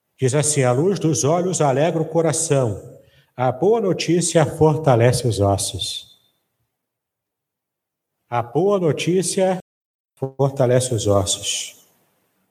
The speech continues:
O quanto eu tenho percebido de pessoas que adoecem, adoeceram sem terem contraído o coronavírus.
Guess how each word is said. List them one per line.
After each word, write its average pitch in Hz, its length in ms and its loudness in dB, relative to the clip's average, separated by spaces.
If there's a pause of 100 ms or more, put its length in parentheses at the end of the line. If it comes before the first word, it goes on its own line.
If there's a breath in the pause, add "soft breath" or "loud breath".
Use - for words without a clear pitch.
(220)
O 107 120 2
quanto 170 320 0
eu 127 120 2
tenho 135 240 2
percebido 127 560 0
de 123 140 2
pessoas 127 560 0
que - 100 -6
adoecem, 123 1080 0 (580 soft breath)
adoeceram 131 1120 0 (520)
sem 160 500 -2
terem 165 300 2
contraído 127 600 2
o 135 40 2
coronavírus. 117 1080 -2